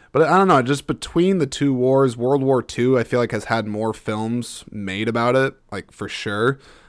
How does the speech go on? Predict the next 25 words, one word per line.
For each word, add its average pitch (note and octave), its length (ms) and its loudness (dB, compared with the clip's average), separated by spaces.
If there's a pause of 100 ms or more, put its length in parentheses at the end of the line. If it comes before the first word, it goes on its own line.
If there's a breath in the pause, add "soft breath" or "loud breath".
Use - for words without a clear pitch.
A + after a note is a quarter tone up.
(160 soft breath)
Uh, G2+ 440 -4 (120)
not, C3+ 340 -2
it's - 140 -8
not D3 140 2
to A#2+ 80 -8
say C3 180 0
that B2 100 0
there G#2+ 120 -4
hasn't A#2+ 400 -2
been A#2 180 -2
any G2+ 400 -8
good C3 320 -2
World G2 300 -6
War F#2+ 260 -4
One F#2+ 280 -6
movies, G2+ 360 -6
but - 180 -6
I A2 140 -4
just B2 240 -2
don't A#2+ 220 0
see A2+ 260 -4
as F#2+ 200 -8
many F#2+ 340 -10
of G1+ 160 -18
them. F#2 360 -10